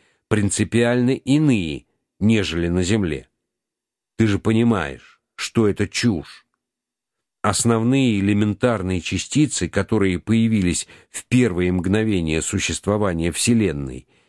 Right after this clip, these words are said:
и из которых сделана таблица Менделеева, мы знаем, их всего-то три. Предполагать, что где-то существует нечто иное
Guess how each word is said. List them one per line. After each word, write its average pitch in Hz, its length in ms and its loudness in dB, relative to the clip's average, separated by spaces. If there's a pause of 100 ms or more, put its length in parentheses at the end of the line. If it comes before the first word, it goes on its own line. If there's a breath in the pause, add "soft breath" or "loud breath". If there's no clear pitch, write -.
(140)
и 117 180 4
из - 140 -2
которых 113 500 0
сделана 90 540 0
таблица 104 520 0
Менделеева, 101 760 0 (680)
мы 107 160 4
знаем, 101 560 0 (640)
их 110 220 0
всего-то 123 580 0
три. 104 420 -4 (1120)
Предполагать, 120 720 0
что - 220 -2
где-то 98 640 0
существует 107 1040 0
нечто 104 540 0
иное 101 800 0